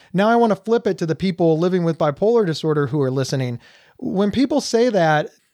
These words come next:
they're not building you up. Th-, they really aren't. They have a fundamental misunderstanding of your challenges and what you're living with.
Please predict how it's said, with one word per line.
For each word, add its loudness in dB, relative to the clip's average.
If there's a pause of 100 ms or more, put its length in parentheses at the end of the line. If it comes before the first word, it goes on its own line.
(140)
they're 0
not 2
building 0
you 0
up. -2 (340)
Th-, -8
they 0
really 2
aren't. 0
They -2
have -2
a -4
fundamental 0
misunderstanding -2
of -4
your -4
challenges 0
and -2
what -2
you're -2
living 0
with. -2